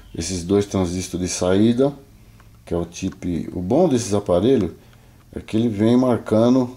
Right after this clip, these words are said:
ele marca na própria placa lá, tip quarenta e um B.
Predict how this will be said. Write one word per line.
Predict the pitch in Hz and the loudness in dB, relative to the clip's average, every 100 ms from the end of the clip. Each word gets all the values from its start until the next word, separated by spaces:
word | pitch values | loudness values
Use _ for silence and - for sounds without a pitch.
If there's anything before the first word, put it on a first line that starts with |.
| - _ - _ - - - - - | -16 _ -20 _ -20 -20 -20 -20 -18
ele | 87 98 | -6 -2
marca | 104 107 107 | 0 0 0
na | 98 | -2
própria | 101 117 120 123 | 0 -2 0 -4
placa | - 98 95 - 80 | 0 0 2 -2 -6
lá, | 71 73 - _ - | -6 -10 -18 _ -20
tip | - 110 110 | -6 -4 -4
quarenta | 110 104 104 113 110 | -2 0 2 2 0
e | |
um | 95 110 110 - - _ _ _ _ _ _ _ _ _ | 2 2 0 -8 -20 _ _ _ _ _ _ _ _ _
B. | 87 98 95 | -6 -4 -4